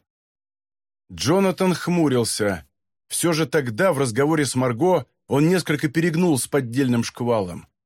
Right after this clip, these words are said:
Организовать такое было бы слишком сложно, если не сказать невозможно. Это ведь погода, кому по силам ее контролировать? С этими мыслями он и вернулся домой.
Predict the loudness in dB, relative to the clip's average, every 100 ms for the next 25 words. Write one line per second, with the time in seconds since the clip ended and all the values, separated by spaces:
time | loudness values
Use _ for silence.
0 | _ -4 -2 2 2 2 2 2 -2 -2
1 | 0 2 2 2 0 -2 -2 -2 -2 -4
2 | -2 0 2 0 -4 -4 _ -2 0 2
3 | 0 0 -2 0 0 -2 -4 0 2 0
4 | 0 -2 -2 -8 -16 -20 _ _ _ _
5 | _ -4 -2 0 -2 0 -2 2 2 2
6 | 0 -2 _ _ -2 2 2 2 0 -2
7 | -2 -2 0 2 2 0 0 -2 -2 -4
8 | -2 -2 -2 -4 -6 -8 -12 -14 _ _
9 | _ _ _ _ _ _ _ _ -12 -2
10 | -2 0 0 2 2 0 0 0 0 -2
11 | _ -2 -2 0 -2 -2 0 0 -2 -4
12 | -6 -4 -4 -4 -8 -16